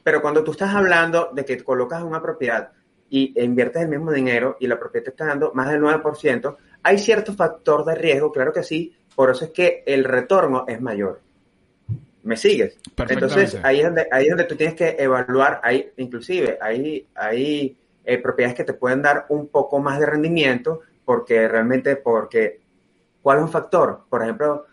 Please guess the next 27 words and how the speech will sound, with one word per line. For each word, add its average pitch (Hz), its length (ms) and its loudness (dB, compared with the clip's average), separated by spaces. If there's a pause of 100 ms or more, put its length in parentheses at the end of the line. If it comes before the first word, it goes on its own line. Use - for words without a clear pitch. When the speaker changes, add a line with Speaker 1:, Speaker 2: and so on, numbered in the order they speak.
(180)
Speaker 1:
la 120 180 -2
zona 127 320 0
donde 131 160 2
están, 156 480 0
es 110 120 -4
una, 131 480 -2
es 113 200 -4 (100)
una 123 220 -8
zona, 127 400 -6 (340)
eh, 104 720 0
eh, 104 220 -2
clase 123 420 0
B 127 140 2
menos 151 480 2
o 107 100 -6
clase 117 320 -6
C, 151 380 0 (180)
de, 139 220 -2
eso, 139 320 -2
hay 143 100 0
factores 170 420 -2
que - 120 -12
pueden 160 420 -6
indicarte 143 640 -2 (560)
que 131 400 2 (100)
por 127 240 2
qué 170 400 0